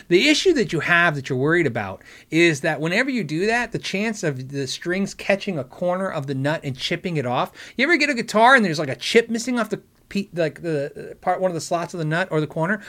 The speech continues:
A lot of times that's from that crap. The strings get, there, somebody's tightening up a string and it's not on,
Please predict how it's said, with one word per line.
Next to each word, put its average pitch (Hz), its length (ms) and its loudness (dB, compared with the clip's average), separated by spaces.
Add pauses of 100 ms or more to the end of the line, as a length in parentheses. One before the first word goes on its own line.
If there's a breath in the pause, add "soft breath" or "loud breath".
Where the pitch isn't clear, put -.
(160 loud breath)
A - 40 -4
lot 202 160 4
of 294 60 0
times 180 260 -4
that's 156 160 -6
from 247 240 0
that 147 180 -2
crap. 113 440 -4
The 147 80 -4
strings 175 460 -4 (280 loud breath)
get, 180 200 0 (280)
there, 165 240 0
somebody's 202 300 4
tightening 196 400 0
up 190 80 -4
a 165 40 -6
string 202 400 -2
and 139 80 -2
it's - 160 -10
not 175 320 2
on, 160 160 -2